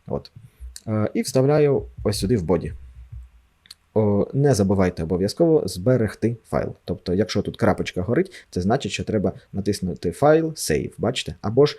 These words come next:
комбінацію клавіш як Ctrl, е, S, або ж Command S, якщо у вас Mac.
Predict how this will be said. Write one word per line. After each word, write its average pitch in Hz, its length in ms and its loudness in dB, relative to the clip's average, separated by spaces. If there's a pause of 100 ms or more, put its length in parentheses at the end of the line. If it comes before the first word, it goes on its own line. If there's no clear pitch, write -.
(140)
комбінацію 101 520 2
клавіш 90 360 0
як 67 220 -8
Ctrl, 85 420 0 (480)
е, 98 60 -4 (220)
S, - 300 2
або 113 180 -2
ж - 120 -6
Command 92 240 2
S, - 220 0
якщо 110 300 -2
у - 20 -4
вас 85 240 -6
Mac. 65 100 -6